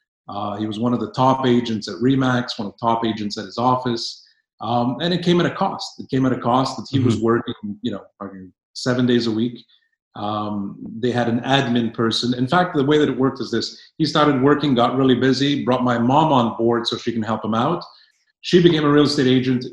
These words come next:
Speaker 1: She became busy. They hired a secretary. And basically that unit, that three-person unit, would do just phenomenal numbers from, you know, they would work from home.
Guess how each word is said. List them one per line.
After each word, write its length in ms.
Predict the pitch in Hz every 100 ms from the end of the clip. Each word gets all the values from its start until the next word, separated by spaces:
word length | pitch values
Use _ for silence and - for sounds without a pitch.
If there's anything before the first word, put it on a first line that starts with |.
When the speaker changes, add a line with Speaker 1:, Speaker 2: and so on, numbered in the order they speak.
| -
Speaker 1:
She 280 | - 196
became 340 | 196 180 143 123
busy. 540 | 120 110 120 147 143 _ _ -
They 180 | 113
hired 280 | 123 131 131
a 20 | 113
secretary. 640 | 143 143 123 113 104 113
And 140 | 113
basically 420 | 120 156 147 131 123
that 240 | 131 143
unit, 440 | 120 127 139 165 165
that 140 | 131 123 -
three-person 600 | 131 147 143 139 139 120
unit, 380 | 113 123 147 - _ _ _ _
would 220 | 117 120 117
do 400 | 123 123 127 127 _ -
just 540 | 123 - - - -
phenomenal 540 | - 127 127 147 147 127
numbers 480 | 123 123 127 117
from, 460 | - 131 147 139 131
you 80 | 127
know, 100 | 117
they 60 | 117
would 160 | 117
work 160 | 120 131
from 120 | 123
home. 340 | 120 120 131